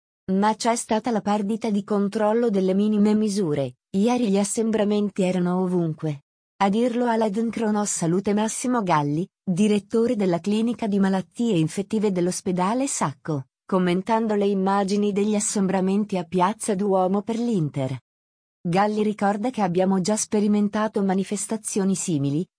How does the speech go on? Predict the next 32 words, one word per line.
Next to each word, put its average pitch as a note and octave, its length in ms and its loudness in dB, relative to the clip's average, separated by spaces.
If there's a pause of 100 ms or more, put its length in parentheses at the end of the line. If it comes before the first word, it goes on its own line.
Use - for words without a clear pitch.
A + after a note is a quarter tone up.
abbiamo G#3+ 380 0
visto B3+ 380 0
lo A3+ 100 0
scorso G#3 480 -2
anno, D3+ 540 -2 (160)
quando G3+ 360 0
è G#3 120 2
stato G#3+ 360 -2
festeggiato G3 760 -4
un G3 80 2
altro A3 340 -2
scudetto, F3 720 -4 (140)
in G#3 180 0
una G#3+ 180 2
situazione G#3 720 -2
analoga F#3+ 480 0
a G3 60 0
questa, G3+ 540 -2 (220)
nel F3 220 0
senso G3 460 -2
che F#3 180 -4
quando F#3 260 0
arriva F#3 360 0
un F3+ 120 0
messaggio F3 640 -2
che G3 140 -4
può A3 220 0
essere F#3+ 420 -2
interpretato G#3 840 -2
come F#3+ 260 0
"liberi F#3+ 420 0
tutti", F#3+ 560 -6